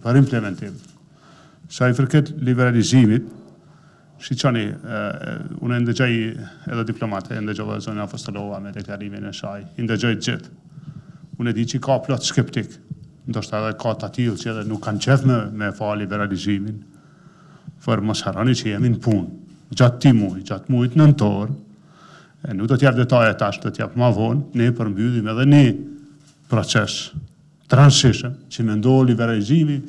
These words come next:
me ndohë marrja mendimin këtë vit. Mundet me i metë edhe qeveris tjetër,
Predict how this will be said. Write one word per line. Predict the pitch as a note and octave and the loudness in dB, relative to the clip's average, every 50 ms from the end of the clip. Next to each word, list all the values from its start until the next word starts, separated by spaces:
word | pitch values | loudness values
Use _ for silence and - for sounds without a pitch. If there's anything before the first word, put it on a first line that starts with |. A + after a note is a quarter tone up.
| - - - - - | -14 -18 -20 -8 -4
me | A#2 A2 A2 | -2 -2 2
ndohë | A2+ D#3 F3 F3 E3+ C3+ C3 | 4 6 8 8 8 8 8
marrja | E3+ F#3 F3 E3 D3 D3 C#3+ | 8 8 8 8 8 8 8
mendimin | C#3+ C3 B2 D#3+ D3 C#3 A#2+ A2 - | 6 8 8 8 8 8 6 4 2
këtë | B2 A2 G2+ F2+ G2+ | 2 0 0 0 -4
vit. | G2+ - - - - - - - _ _ - - - - - A2 | -6 -8 -12 -18 -20 -20 -20 -20 _ _ -20 -20 -20 -16 -10 -6
Mundet | A2 A2 A2+ A2 - - - - - | -4 -2 -2 -2 -4 -4 -6 -4 -4
me | C3 A#2+ A2+ | -2 -2 0
i | A2 | 0
metë | A2+ A#2 A2+ A2 A2+ | 0 0 -2 -2 -2
edhe | A2 F#2+ | -4 -4
qeveris | - B2 A2+ A#2 A#2 A#2 A2 - - | -4 -4 -2 0 0 0 0 -2 0
tjetër, | - C3+ C3+ - - B2 G#2+ F#2+ | 2 4 4 4 2 0 -4 -4